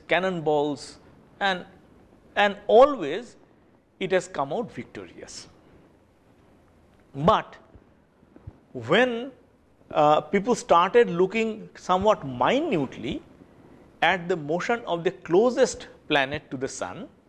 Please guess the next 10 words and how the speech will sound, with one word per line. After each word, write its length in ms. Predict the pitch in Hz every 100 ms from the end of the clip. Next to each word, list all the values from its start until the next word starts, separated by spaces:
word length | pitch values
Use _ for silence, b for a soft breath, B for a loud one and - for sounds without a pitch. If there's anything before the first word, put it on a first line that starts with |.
| _ -
Mercury, 520 | 113 - - 90 262 - - _ _ _ _ _ _ _ -
then 340 | 127 202 302
they 60 | 262
found 420 | - 160 220 247
that 360 | 147 170 233 143
there 260 | 147 165 -
is 340 | 220 269 247 214
an 180 | 185 -
anomaly 560 | 147 135 104 92 131 233
between 540 | 151 147 151 156